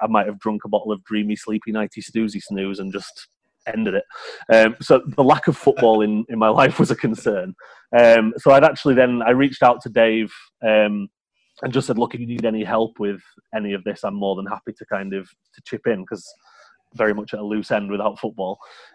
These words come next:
Um, and we just got into a little bit of a conversation from there. Initially started out as just try and promote the game a little bit,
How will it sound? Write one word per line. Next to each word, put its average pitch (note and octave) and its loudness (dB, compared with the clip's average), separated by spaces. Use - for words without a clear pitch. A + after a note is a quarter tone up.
Um, G#2 2
and B2+ -6
we B2+ 2
just - -8
got D3 2
into B2+ -4
a - 0
little A2+ -2
bit A2+ 0
of A#2 -4
a A#2 -8
conversation A#2 -2
from A2+ -10
there. A#2+ 2
Initially A2+ -6
started G#2 0
out G2+ 0
as G#2+ -10
just - -8
try B2+ 2
and G#2+ -6
promote A#2+ 0
the C3 -6
game B2+ 2
a C3+ 0
little C3 -2
bit, C#3 2